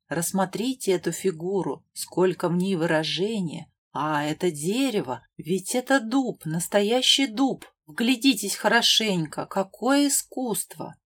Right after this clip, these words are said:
И гости рассматривают и удивляются. В такие минуты всегда нечаянно входит отец.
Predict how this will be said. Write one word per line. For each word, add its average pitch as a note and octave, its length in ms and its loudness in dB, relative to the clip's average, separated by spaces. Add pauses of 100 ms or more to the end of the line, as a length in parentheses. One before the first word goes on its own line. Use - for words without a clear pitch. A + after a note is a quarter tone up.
(540)
И D#3+ 100 -6
гости G3+ 520 0
рассматривают E3 1080 0
и D#3 40 0
удивляются. D#3 1000 -4 (480)
В - 60 -20
такие C#4+ 420 0
минуты A#3 640 0
всегда E3+ 520 0
нечаянно G3+ 640 0
входит F3 520 -4
отец. D#3 420 -4